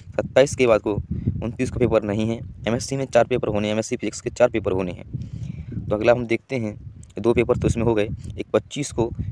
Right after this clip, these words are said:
एक सत्ताईस तारीख को। अगला paper कब है? तो अगला पेपर है, आइए देखते हैं कि अगला पेपर हमारा, अगला पेपर हमारा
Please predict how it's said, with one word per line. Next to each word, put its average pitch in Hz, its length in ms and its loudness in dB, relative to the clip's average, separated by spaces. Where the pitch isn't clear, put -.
एक 127 180 0
सत्ताईस - 640 2
तारीख 92 280 4
को। 95 200 -4
अगला 123 200 6
paper 127 240 4
कब 127 260 4
है? 123 120 4
तो 113 60 -4
अगला 113 240 4
पेपर 123 300 4
है, 113 80 6
आइए 110 160 4
देखते 107 320 0
हैं 98 140 -4
कि 107 60 -4
अगला 107 220 4
पेपर 120 260 2
हमारा, 107 320 2
अगला 110 160 4
पेपर 120 260 2
हमारा 107 260 6